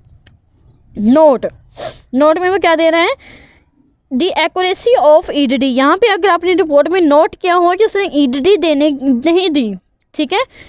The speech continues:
ई डी डी उसने नहीं दी क्योंकि, अ, ट्वेंटी सिक्स वीक से बाद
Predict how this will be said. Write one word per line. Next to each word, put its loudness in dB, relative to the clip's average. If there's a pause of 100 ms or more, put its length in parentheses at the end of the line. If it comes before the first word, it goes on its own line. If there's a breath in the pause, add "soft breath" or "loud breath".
(160 loud breath)
ई 0
डी -4
डी 2
उसने 0
नहीं 0
दी 2 (1500)
क्योंकि, 0 (2000 soft breath)
अ, 2
ट्वेंटी -2
सिक्स -4
वीक -4
से -2
बाद 0